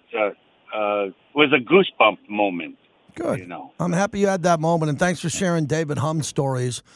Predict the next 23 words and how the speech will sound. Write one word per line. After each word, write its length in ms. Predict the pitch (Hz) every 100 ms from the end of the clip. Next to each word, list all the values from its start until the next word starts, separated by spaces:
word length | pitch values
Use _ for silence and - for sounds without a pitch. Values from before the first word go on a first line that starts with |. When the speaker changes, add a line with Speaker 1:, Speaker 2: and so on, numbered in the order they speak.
| - - _
Speaker 2:
'cause 140 | 143 120
David 360 | 151 156 151
was 220 | 143 127
a 40 | 135
dear 200 | 147 143
friend 300 | - 143 139
of 60 | 127
mine, 380 | 135 131 131 -
and 380 | 127 127 123 120
I 100 | 131
started 400 | - 160 151 139
my 100 | 143
Raider 320 | 135 139 139
career 460 | 131 147 143 165 143
on 100 | 131
the 80 | 127
pregame 480 | 160 170 135 113 104
show 260 | 131 104
with 220 | 123 120
David 320 | 107 139 147 143
Humm, 280 | 143 143 135
George 320 | 147 147 131
Atkinson, 680 | 139 135 131 117 127 120